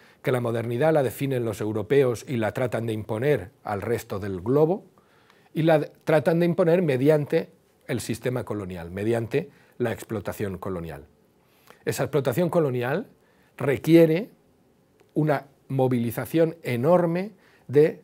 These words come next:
técnicos, de expertos, de desarrollos tecnológicos y de desarrollos teóricos que dan poco a poco a la filosofía natural,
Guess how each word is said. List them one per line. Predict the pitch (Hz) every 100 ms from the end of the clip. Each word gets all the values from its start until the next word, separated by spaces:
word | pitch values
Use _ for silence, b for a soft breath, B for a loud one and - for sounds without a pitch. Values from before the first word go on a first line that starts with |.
| _ -
técnicos, | 147 147 156 165 160 -
de | 143 151
expertos, | 117 - - 147 143 - 147
de | 127
desarrollos | 123 113 117 139 147 135
tecnológicos | 139 120 120 139 - 147 151 -
y | 156
de | 131
desarrollos | 113 - 113 143 151 -
teóricos | 120 110 113 107 135 - _ B B B B B
que | 165 139
dan | 143 143 101 - -
poco | 175 - 120
a | -
poco | 101 - 80 -
a |
la | 113
filosofía | 107 104 101 98 156
natural, | 143 123 123 123 90